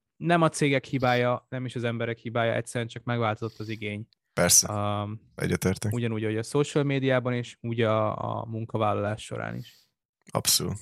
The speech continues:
Speaker 2: Egyetértek. Szerintem ez egy teljesen jó záró gondolat, amúgy is negyvenhét
Speaker 1: Aha.
Speaker 2: percen, ö, negyvenhét percet
Speaker 1: Én
Speaker 2: dumáltunk.
Speaker 1: szerintem jók vagyunk.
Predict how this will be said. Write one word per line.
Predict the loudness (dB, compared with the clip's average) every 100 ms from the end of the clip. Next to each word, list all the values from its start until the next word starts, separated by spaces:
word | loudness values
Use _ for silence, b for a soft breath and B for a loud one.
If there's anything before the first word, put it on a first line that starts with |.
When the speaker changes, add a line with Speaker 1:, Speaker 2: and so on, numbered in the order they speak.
| -6
Speaker 2:
Egyetértek. | 0 2 4 2 2 2
Szerintem | 4 4 4 4
ez | 2
egy | 4
teljesen | 6 6 4 4
jó | 4
záró | 4 4 4 4
gondolat, | 4 4 4 4
amúgy | 4 6 4
is | 4
negyvenhét | 2 4 4 6 6
Speaker 1:
Aha. | 6
Speaker 2:
percen, | 4 4 4 2 0 -2
ö, | 2 4
negyvenhét | 4 2 4 2 2
percet | 0 2 2 2
Speaker 1:
Én |
Speaker 2:
dumáltunk. | 2 4 2
Speaker 1:
szerintem | 2 0 -2
jók | -4 0
vagyunk. | 0 0